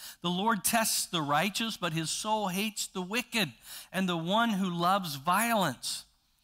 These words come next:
Let him, let God rain coals on the wicked, fire and sulfur, and a scorching wind shall be the portion of their cup.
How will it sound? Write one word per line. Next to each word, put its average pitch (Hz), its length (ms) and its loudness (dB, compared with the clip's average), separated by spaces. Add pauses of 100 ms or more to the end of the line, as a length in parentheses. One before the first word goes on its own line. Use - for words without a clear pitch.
(280)
Let 165 200 0
him, 220 520 2
let 165 200 -2
God 208 300 2
rain 180 280 2
coals 247 540 0
on 175 180 2
the 156 80 -2
wicked, 139 400 -4
fire 220 580 2
and 156 160 0
sulfur, 233 720 0 (260)
and 180 100 -2
a 160 80 0
scorching 208 680 -2
wind 233 300 0
shall 170 180 0
be 165 120 -2
the 147 100 -4
portion 196 420 -2
of 135 180 -8
their 214 240 4
cup. 160 380 0